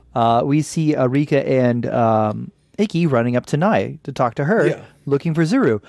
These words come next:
Speaker 1: because Zuru's mom hasn't seen him in a while.
Speaker 2: And he, he hasn't come to school either. He's completely disappeared.
Speaker 1: Yeah.
Speaker 2: Uh,
Speaker 1: And I'm like
Speaker 2: and it turns out it's because Zuru, like, after they leave, Zuru is hiding out at Nai's place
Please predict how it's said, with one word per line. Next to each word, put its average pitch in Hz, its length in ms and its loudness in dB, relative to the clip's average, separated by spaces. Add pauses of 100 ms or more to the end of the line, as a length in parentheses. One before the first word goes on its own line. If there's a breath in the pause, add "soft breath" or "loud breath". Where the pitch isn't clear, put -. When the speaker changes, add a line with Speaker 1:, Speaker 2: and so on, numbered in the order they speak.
(140 loud breath)
Speaker 1:
because 156 280 -2
Zuru's 240 340 2
mom 175 280 2
hasn't 147 380 0
seen 160 280 0
him 127 180 2
in 113 80 0
a 104 80 0
while. 107 500 -2 (400)
Speaker 2:
And 151 140 2
he, 151 460 -2
he 170 80 -6
hasn't 160 300 -2
come 151 140 -4
to 107 60 -4
school 135 400 0
either. 104 320 -6
He's 135 180 -2
completely 131 440 -2
disappeared. 110 400 -4
Speaker 1:
Yeah. 120 220 4 (260 soft breath)
Speaker 2:
Uh, 110 320 0
Speaker 1:
And 185 80 -4
I'm 190 60 -2
like 175 240 0
Speaker 2:
and 151 180 2
it 143 100 -2
turns 185 320 0
out 165 100 2
it's 156 140 -4
because 143 560 -2
Zuru, 143 420 -2
like, 131 200 2
after 135 260 0
they 117 140 0
leave, 127 240 0
Zuru 143 440 2
is 131 120 0
hiding 139 440 -2
out 120 200 0
at 98 100 -8
Nai's 101 340 -4
place - 560 -8